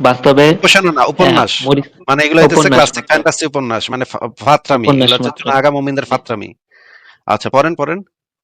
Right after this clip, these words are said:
Speaker 1: বাস্তবে মরিস বুকাইল ইসলাম গ্রহণ করেনি। আহ, বুকাইল ছিলেন একজন ফরাসি চিকিৎসক ও ফরেনিস্ট বিশেষজ্ঞ।
Speaker 2: ফরেনসিক
Speaker 1: যিনি
Speaker 2: বিশেষজ্ঞ। ও, আমি যেটা বলছিলাম, আমি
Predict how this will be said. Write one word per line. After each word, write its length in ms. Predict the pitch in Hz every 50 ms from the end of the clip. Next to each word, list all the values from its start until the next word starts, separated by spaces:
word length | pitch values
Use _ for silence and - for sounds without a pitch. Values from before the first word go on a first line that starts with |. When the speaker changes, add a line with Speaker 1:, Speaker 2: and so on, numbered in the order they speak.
| _ _ _ _ _ _ _ _ _ _ -
Speaker 1:
বাস্তবে 460 | 127 131 135 - - 160 151 160 165
মরিস 360 | 147 139 139 139 143 143 131
বুকাইল 540 | 123 123 131 135 - 151 139 135 139 147 165 156 - - - - - - - - - - - - - - - - - - - - - - -
ইসলাম 360 | - 175 160 - 156 143 131
গ্রহণ 280 | 131 131 143 143 139 135
করেনি। 420 | 131 - 147 139 135 127 135 147
আহ, 960 | 160 - - - - - - - - - - - - - - - - 151 131
বুকাইল 460 | 127 123 131 143 143 175 165 156 147
ছিলেন 400 | 131 - - 156 139 139 143 147
একজন 560 | - 156 143 139 123 135 135 135 147 160 156 - - - - - -
ফরাসি 420 | - 135 139 156 160 156 143 135 135
চিকিৎসক 800 | 135 - 170 156 170 165 170 - - 131 135 143 - - -
ও 200 | 143 127 123 123 120 - - - -
ফরেনিস্ট 680 | - 139 139 139 135 135 135 135 131 - - - - -
বিশেষজ্ঞ। 640 | 143 131 127 143 139 - 131 123 127 113 110 107 104 - - - - -
Speaker 2:
ফরেনসিক 340 | - 143 156 170 151 127 147
Speaker 1:
যিনি 180 | 147 143 143 160
Speaker 2:
বিশেষজ্ঞ। 420 | 170 - - - - - - 147
ও, 160 | 165 196 208
আমি 220 | 208 185 170 170 185
যেটা 200 | 180 190 196 202
বলছিলাম, 460 | 190 196 185 - 202 190 180 165 151
আমি 260 | 135 143 147 170 180